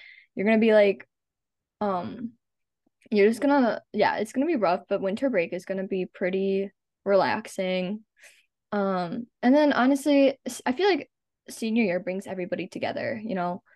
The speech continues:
Like, all your friends and everything, it does bring people together, and it's, just cherish those memories. Um, make the most out of your senior year. It's your last, last year of high school, and you won't register it then,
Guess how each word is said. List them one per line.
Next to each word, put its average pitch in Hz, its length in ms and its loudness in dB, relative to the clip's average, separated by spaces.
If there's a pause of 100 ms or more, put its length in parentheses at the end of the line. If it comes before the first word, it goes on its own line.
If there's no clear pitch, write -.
(240)
Like, 190 180 -4
all 190 160 0
your 202 140 4
friends 185 380 -4
and 185 100 -4
everything, 190 320 -4
it - 120 -4
does 214 200 0
bring 196 220 -4
people 190 280 -4
together, 180 520 0
and 185 140 -4
it's, 185 280 -8 (140)
just 302 240 -2
cherish 185 340 4
those 185 180 2
memories. 175 540 -6 (380)
Um, 190 460 -2
make 214 200 2
the 220 60 0
most 185 380 -2
out 196 120 -2
of 196 60 -4
your 190 100 0
senior 190 320 -4
year. 170 440 -6 (140)
It's - 160 -16
your 190 220 0
last, 190 420 -2 (220)
last 208 380 -4
year 190 160 4
of 196 60 -6
high 185 120 -4
school, 170 320 -4
and 180 320 -4
you 208 80 2
won't 208 180 2
register 190 380 -2
it 175 160 -2
then, 220 420 -6